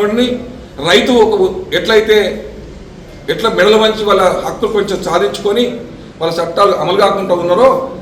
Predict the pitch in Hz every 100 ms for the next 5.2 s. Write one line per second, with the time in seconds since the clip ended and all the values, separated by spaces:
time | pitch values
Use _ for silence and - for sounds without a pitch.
0 | - - - - - - - 139 135 170
1 | 160 135 - - 135 185 190 185 175 156
2 | 147 175 190 190 175 160 160 160 147 -
3 | 156 190 196 170 165 156 151 - 147 170
4 | 190 175 - 160 156 139 127 120 147 135
5 | 104 -